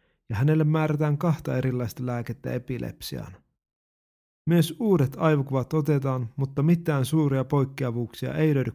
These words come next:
kuvista, mitkä voisivat aiheuttaa hänelle tapahtuneita kohtauksia. Keväällä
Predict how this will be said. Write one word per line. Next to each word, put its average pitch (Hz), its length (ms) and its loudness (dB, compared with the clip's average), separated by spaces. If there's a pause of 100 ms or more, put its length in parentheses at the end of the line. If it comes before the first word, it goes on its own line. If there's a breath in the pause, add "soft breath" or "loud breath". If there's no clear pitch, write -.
kuvista, 120 500 -2 (120)
mitkä 135 320 -2
voisivat 123 360 -2
aiheuttaa 123 460 -2
hänelle 120 300 -4
tapahtuneita 120 640 -6
kohtauksia. - 800 -10 (1600)
Keväällä 139 480 4